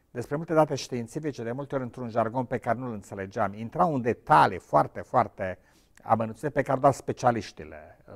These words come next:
le, le stăpânesc, uh, și trăgeau de acolo concluzii care, chiar dacă nu reflectau în mod natural rela-, uh, ca premise acele date pe care le discutau,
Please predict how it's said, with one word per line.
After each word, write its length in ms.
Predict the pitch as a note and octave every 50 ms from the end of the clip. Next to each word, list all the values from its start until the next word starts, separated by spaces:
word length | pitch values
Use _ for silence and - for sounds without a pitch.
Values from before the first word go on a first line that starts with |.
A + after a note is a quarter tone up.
| G2
le, 380 | F2+ F2 F2 E2 E2 E2 E2 E2 D#2 - - - F#2+
le 440 | F#2 F#2 F#2 F2+ F2+ F2 E2+ - - _ _ _ _ _ _ _
stăpânesc, 920 | _ - - - - F#2+ - F#2+ F#2 E2 E2 E2 G2 A#2+ - - - _ - _ _ _ _ _ _ _ _
uh, 280 | - G#2 G#2 G#2 G#2 G2+
și 340 | F#2+ - - - - C#3 A#2
trăgeau 340 | - - C3 C3+ C3+ F3+
de 60 | G#3 A3
acolo 260 | F#3+ - F#3+ D#3+ C#3
concluzii 960 | - C#3+ B2+ A2+ - D3 D3+ B2+ F#2+ E2+ D#2+ D#2+ D#2 D2+ D#2 E2+ G2+ - _ _ _ _ _ _ _ _ _ _
care, 260 | - - C3+ C3+ C#3
chiar 240 | C3 - - F3+ F#3+
dacă 540 | F#3+ G3 F#3 F3 - - E3+ D#3+ D#3 D3 - - _ _ _ _ _ - -
nu 400 | C3 C3 C#3+ D3 D#3+ F#3 A3 A#3+
reflectau 560 | A#3 G3 D3 - D#3+ C#3 B2 - - C3 A#2+
în 80 | A#2+
mod 140 | A#2+ A#2+ A#2
natural 680 | A#2 G#2+ F#2+ - - G2+ G2 G2+ G2+ E2+ D2 C#2+ - _ _ _ _ _ _
rela-, 680 | - G2 G#2 A#2 A#2 B2 A#2 G#2+ A2+ A2+ A2 G#2+ G2+ G2
uh, 280 | F#2 - - - A2+ - - -
ca 160 | - C3+ A#2+
premise 460 | - - A#2+ B2 C#3 C3+ - - G#2
acele 260 | G2 - A#2+ G#2 G2+
date 260 | G2 A2 G2+ F2 -
pe 120 | E2+ F2 F2+
care 160 | - F#2 E2+
le 60 | E2+
discutau, 480 | E2+ - - F#2 - F#2+ F2 D#2 D#2